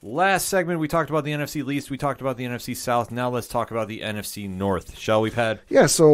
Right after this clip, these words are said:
Speaker 2: looking at the division standings from last year, the Green Bay Packers won the division with a record of thirteen and four. Second place was the Minnesota Vikings with a record of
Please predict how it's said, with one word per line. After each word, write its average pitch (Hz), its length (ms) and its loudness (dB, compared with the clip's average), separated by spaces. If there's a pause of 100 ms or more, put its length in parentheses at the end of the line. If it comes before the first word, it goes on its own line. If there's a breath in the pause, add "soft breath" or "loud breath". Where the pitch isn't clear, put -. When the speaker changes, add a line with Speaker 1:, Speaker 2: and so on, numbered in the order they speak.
Speaker 2:
looking 180 340 2
at 156 100 2
the 143 120 6
division 131 300 2
standings 139 320 2
from 127 100 -2
last 135 240 2
year, 139 80 2
the 123 80 0
Green 147 220 4
Bay 131 100 4
Packers 139 420 2
won 196 220 4
the 156 60 4
division 127 440 2
with 120 160 -4
a 123 40 -2
record 117 280 0
of 107 80 -4
thirteen 135 440 -2
and 104 160 -2
four. 156 360 0
Second 151 340 -2
place 147 260 2
was 117 80 -2
the 117 80 -2
Minnesota 147 360 2
Vikings 135 380 0
with 113 160 -4
a 120 40 0
record 117 220 0
of 98 100 -6